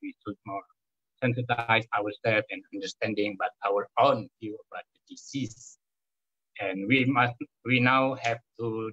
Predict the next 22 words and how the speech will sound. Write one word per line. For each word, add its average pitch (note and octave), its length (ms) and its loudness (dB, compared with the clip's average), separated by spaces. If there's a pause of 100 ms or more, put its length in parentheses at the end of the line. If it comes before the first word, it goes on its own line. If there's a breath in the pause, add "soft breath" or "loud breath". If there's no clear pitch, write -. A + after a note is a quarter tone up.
deal C3+ 260 0
with B2 140 -6 (180)
it C3+ 260 -2
in A#2 120 -6 (140)
our G#2 260 -2
hand. C#3 280 0 (440)
We A2+ 80 -4
don't A#2 220 0
have A2+ 240 0
any G#2+ 160 -4
scapegoat - 800 -6
anymore. A2+ 440 0 (560)
And A2+ 160 2
I G#2+ 240 2
think A#2+ 280 -4
in A2+ 220 -10 (140)
addition, A#2+ 480 0 (140)
I A2 180 -4
think B2+ 200 -6
it C3 80 -12
is B2 60 -16 (100)
beneficial B2+ 560 0